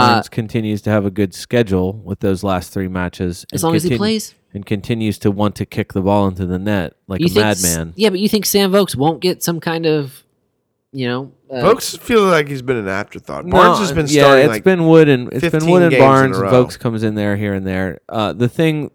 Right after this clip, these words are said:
Speaker 1: I think the one guy who would make me rethink it is, uh, is Jordan Ayew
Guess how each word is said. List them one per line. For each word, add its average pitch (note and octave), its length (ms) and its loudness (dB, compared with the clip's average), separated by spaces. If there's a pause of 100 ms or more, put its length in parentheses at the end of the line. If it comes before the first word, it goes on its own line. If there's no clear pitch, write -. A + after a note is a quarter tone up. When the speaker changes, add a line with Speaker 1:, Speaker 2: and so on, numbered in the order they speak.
Speaker 1:
I B2+ 120 2
think D#3+ 340 -2
the B2 100 4
one A2+ 360 2
guy G2 420 2
who F#2 220 -2
would F#2 160 0
make F#2+ 300 -6
me E2+ 360 -10 (520)
rethink G2 540 -6
it E2 300 -6
is, E2 480 -10 (440)
uh, D#2+ 280 -10 (400)
is G#2+ 260 2
Jordan E2+ 300 -2
Ayew C#2+ 460 -10